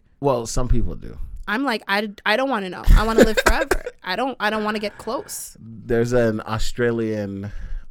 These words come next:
Speaker 1: artist. He
Speaker 2: Okay.
Speaker 1: does, like, live art. You know what I mean? Like, that kind of stuff.
Speaker 2: Sure. Like the guy from Art Attack.
Speaker 1: Yeah. Yeah. Yeah. That was good.
Speaker 2: <laughs> Thank you.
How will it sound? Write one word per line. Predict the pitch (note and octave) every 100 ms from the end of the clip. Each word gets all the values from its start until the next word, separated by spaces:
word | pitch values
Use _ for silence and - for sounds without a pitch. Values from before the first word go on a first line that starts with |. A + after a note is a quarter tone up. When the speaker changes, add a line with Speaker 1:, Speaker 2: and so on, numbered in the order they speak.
| - -
Speaker 1:
artist. | G#2+ E2+ - - - - _
He | F#2
Speaker 2:
Okay. | G2+ F#2+
Speaker 1:
does, | G2 F2
like, | F2 D#2 C#2+ - _
live | G#2+ A2+ G#2+ G#2 F#2 -
art. | E2+ D#2+
You | F#2
know | F#2
what | G2
I | G2+
mean? | A2+ B2+
Like, | F#2 D#2+
that | F2+
kind | - D#2
of | D#2+
stuff. | - G1+ -
Speaker 2:
Sure. | - B3+ F3+ G#3
Like | A#3 G#3+
the | A3
guy | G#3+ G3+
from | A3+
Art | G3 F#3+
Attack. | F#3 E3 - _ _ _ _
Speaker 1:
Yeah. | C#3 C3+ D3 - - -
Yeah. | G#2 G2+ - -
Yeah. | - G#2 D#2+
That | G2
was | G2+
good. | - G2 - -
Speaker 2:
<laughs> | -
Thank | A#3+ A#3+
you. | - A2